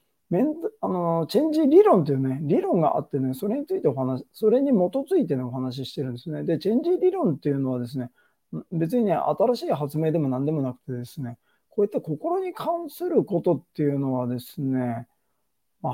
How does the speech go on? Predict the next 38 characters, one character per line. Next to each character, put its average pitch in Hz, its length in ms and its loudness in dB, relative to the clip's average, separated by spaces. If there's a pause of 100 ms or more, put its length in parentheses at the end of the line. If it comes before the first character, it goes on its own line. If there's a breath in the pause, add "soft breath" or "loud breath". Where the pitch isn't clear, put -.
(100)
は 120 60 -4
っ - 180 -14
き 196 80 -2
り 220 80 2
言 233 120 6
っ - 20 0
ち 170 160 0
ゃ 156 40 6
う 143 60 4
と 135 100 0
ね、 131 140 0
僕 123 200 -2
は 123 100 -2
紀 - 220 -8
元 285 400 2
前 170 180 6
に 143 520 2
も 135 240 2
う 120 40 -4
す 233 140 -6
べ 302 120 -2
て 160 100 2
答 160 420 0
え 320 40 0
は 139 240 2
出 165 140 2
て 339 120 -6
る 240 100 -4
っ - 20 -4
て - 180 -10
思 131 220 -4
っ - 20 -12
て 131 100 -10
る 120 80 -6
ん 117 80 -10
で 113 80 -18
す - 80 -12
ね。 196 200 -6